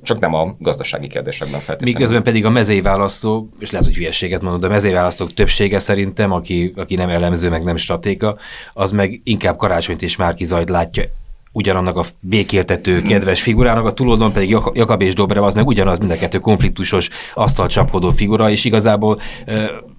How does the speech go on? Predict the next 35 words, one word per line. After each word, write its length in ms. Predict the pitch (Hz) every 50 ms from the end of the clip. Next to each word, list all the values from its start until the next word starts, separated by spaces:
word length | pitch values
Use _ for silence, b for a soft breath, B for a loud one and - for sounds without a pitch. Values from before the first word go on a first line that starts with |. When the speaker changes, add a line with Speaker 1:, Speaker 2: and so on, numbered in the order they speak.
| - - -
Speaker 2:
azt 160 | - 120 113
sem 140 | - 110 95
tartom 280 | 90 95 90 - 95 87
kizártnak, 460 | - 110 95 104 98 92 98 95 -
hogy 120 | 101 104 -
az 120 | 113 98 -
szerint, 400 | - 87 85 85 85 82 - 92
ö, 120 | 92 87 87 B B B B B B B B B B
is 220 | - 85 85 90 92 92 90 95 95
dőlne 320 | 98 101 95 92 87 90
el 120 | 90 87
egy 160 | 87 87 87 90
ilyen 260 | 90 90 87 85 87
döntés 480 | 85 98 92 87 85 90 90 87 -
egy-egy 260 | 98 87 82 85 82 85
választó 640 | 90 87 85 85 82 - - - 90 85 87 -
részéről, 840 | 95 95 - - 92 92 92 95 98 - - 107 101 98 104 104 101
hogy 240 | 95 101 95 98 104 -
ő 140 | 110 98 92
most, 340 | 92 92 87 - - -
ö, 200 | 98 90 85 87 85 85 - B B B B B B B B B B _
háborút 460 | - 104 101 101 98 110 117 117 -
akar 200 | 120 - 131 120
Orbán 300 | 117 120 117 117 117 110
Viktorral 380 | 110 113 110 - 117 107 104 101
szemben 320 | - - 107 98 92 85
mindenkit 460 | 82 92 92 92 - 190 - 110 104
sitre 320 | - - 117 107 - 110 101
vágni, 400 | 104 104 101 95 98 101 101 101
vagy 200 | 98 98 101 95
pedig 300 | - - 98 98 92 92
egy 120 | 98 92 95
ilyen 180 | 98 95 92
békésebb, 640 | 92 104 92 87 - 92 85 - - 98 87 82 80
ö, 180 | 92 90 90